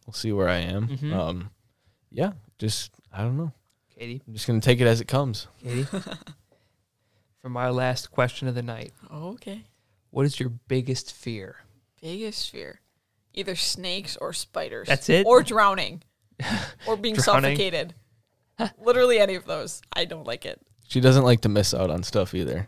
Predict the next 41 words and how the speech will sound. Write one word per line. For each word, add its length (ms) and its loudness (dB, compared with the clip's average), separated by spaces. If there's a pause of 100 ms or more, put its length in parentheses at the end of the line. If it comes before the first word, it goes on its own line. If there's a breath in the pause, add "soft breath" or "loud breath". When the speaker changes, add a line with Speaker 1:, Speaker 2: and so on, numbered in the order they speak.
Speaker 1:
I'd 220 0
say 60 6
Speaker 3:
Yeah. 60 8
Speaker 1:
that's 200 4
her 80 2
biggest 380 -2
fear. 240 -2
Speaker 3:
A 20 -8
little 180 2
bit 120 0
of 120 -2
fomo. 460 -6 (240)
Speaker 1:
fomo. 420 -4 (160)
Speaker 3:
Yeah. 280 -14 (200)
Speaker 2:
Mm-hmm. 260 -14
Speaker 1:
Fear 340 0
of 200 -2
missing 440 -4
out. 360 -6 (540)
Speaker 3:
But 220 -18 (360)
just, 220 -14 (240)
yeah. 200 -16 (580 soft breath)
Speaker 2:
One 180 4
of 60 6
my 160 4
biggest 440 2
fears, 520 -14 (440 soft breath)
and 120 0
I 20 2
don't 140 0
think 120 2
I've 80 2
ever, 200 2
I 60 -2
had 160 4
never 220 6
talked 300 -8
about 160 -16
this 140 -12
on 100 -16
the 60 -20